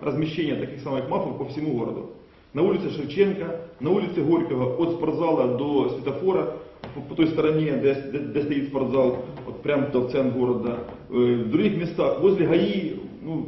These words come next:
то есть там, де можна ще поставити павільйони, де більш-менш комерційно вигідні міста,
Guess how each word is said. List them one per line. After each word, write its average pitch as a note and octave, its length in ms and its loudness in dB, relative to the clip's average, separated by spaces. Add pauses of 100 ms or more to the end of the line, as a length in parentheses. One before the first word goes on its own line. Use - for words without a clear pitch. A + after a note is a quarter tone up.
то F3+ 60 8
есть D#3+ 160 6
там, A3 180 4
де F3 60 8
можна F3 300 4
ще F3 160 0
поставити D3+ 420 0
павільйони, E3+ 420 0
де D#3 160 4
більш-менш E3+ 720 2
комерційно E3 580 -4 (140)
вигідні B2+ 360 4
міста, G#3 380 -4